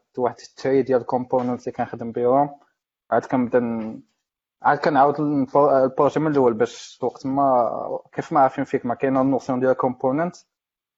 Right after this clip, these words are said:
الا شونجيت في البير بديت تشونجي ليا في الفيس. المهم كاع هادشي، وكاينين دي بلاكين جداد اللي،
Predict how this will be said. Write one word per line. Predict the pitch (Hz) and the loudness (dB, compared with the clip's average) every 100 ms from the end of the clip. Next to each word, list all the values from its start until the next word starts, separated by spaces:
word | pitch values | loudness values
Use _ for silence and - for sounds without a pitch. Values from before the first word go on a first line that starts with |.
| _ _ - | _ _ -2
الا | 131 | -2
شونجيت | 127 143 123 135 | 0 0 0 -2
في | - | -2
البير | 127 - 151 131 123 - | -6 0 2 2 -2 -6
بديت | 135 131 123 | -12 -6 -8
تشونجي | - 113 117 | -6 -6 -4
ليا | 117 120 | -4 -4
في | - | -6
الفيس. | 120 - 131 - - _ _ _ _ _ _ _ | -14 -4 -4 -4 -20 _ _ _ _ _ _ _
المهم | 165 156 135 | 2 2 4
كاع | 180 165 | 2 2
هادشي، | 139 - 175 | 0 -2 -2
وكاينين | 175 160 135 | -2 -6 -6
دي | 135 | -4
بلاكين | 143 139 131 | -4 -4 -4
جداد | 120 - 143 131 | -8 -2 -2 0
اللي، | 123 123 120 110 117 | -4 -4 -4 -6 -10